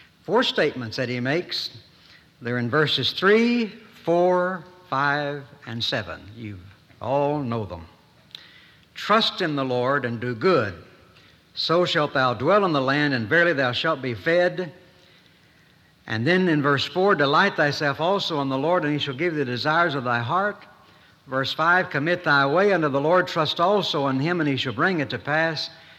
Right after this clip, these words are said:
And verse seven, "Rest in the Lord and wait patiently for him."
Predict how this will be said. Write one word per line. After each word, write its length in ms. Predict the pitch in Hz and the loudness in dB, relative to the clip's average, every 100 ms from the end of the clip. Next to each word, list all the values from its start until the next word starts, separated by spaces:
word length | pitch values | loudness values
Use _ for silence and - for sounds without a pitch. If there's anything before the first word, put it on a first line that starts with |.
| _ 123 | _ -12
And 180 | 107 | -8
verse 240 | 98 135 123 | -2 -2 0
seven, 380 | 160 151 131 113 | 0 0 0 0
"Rest 420 | 143 208 - - | 2 2 -2 -4
in 140 | 127 | -4
the 80 | 120 | -4
Lord 360 | 113 127 135 127 | -2 0 0 0
and 160 | 113 | -4
wait 300 | 110 110 - | -4 -6 -8
patiently 720 | - 185 - 180 156 165 165 - - - - | -6 -4 -2 -4 -4 -6 -6 -10 -20 -20 -16
for 300 | - 151 143 | -2 2 2
him." 320 | 131 120 95 | 0 -4 -8